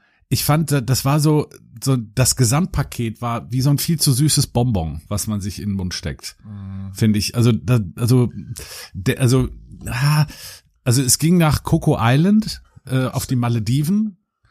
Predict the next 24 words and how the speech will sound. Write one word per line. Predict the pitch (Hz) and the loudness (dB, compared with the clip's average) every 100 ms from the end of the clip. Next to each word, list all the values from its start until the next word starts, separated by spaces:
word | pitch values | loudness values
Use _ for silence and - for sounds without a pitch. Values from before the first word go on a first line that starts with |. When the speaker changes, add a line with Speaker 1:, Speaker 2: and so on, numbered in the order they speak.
| _ | _
Speaker 1:
was | - - | -2 0
ich, | 143 123 110 | 0 -2 0
also | 120 113 73 - | 0 0 -4 -10
ich | 101 117 | -10 -4
musste | 120 - 117 | -4 -2 -2
lernen, | 107 113 143 135 | 2 4 4 4
dass | 113 - | 2 2
Coco | 143 123 - | 0 0 0
Island | 123 135 | 0 0
offensichtlich | 120 131 113 104 104 | -2 -2 -2 -2 -2
die | 113 | 0
Hauptinsel | 101 110 - 127 120 | 0 0 0 0 0
der | 104 | 0
Malediven | 104 101 101 135 107 | -2 -4 -4 -4 -4
ist. | 82 156 - - - - - - - - | -6 -8 -10 -4 -4 -4 -6 -8 -10 -10
Äh, | - 127 123 123 123 _ _ _ - | 0 2 4 2 0 _ _ _ -6
Speaker 2:
Die | - | 2
haben | 127 | 4
Speaker 1:
und | 127 | 4
Speaker 2:
ja | 85 | 0
auch | 85 | -8
eine | 85 | -14
Menge | 90 85 82 80 _ | -14 -16 -18 -20 _
Inseln. | 85 82 82 | -20 -20 -20